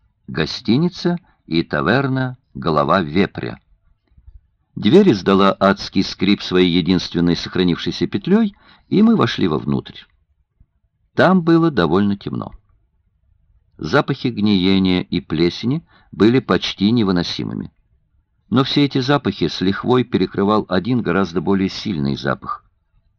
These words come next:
Скользкий, вязкий и зловонный запах многих и многих лет.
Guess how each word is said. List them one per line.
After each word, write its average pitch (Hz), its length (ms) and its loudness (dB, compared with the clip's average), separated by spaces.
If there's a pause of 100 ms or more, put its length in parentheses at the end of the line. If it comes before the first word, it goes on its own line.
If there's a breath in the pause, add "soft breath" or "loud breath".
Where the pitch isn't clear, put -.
(180)
Скользкий, - 640 -2
вязкий 117 640 0 (200 soft breath)
и 107 120 0
зловонный 101 640 2
запах 107 540 -4
многих 120 680 -2
и 92 120 -2
многих 101 420 -4
лет. 57 320 -10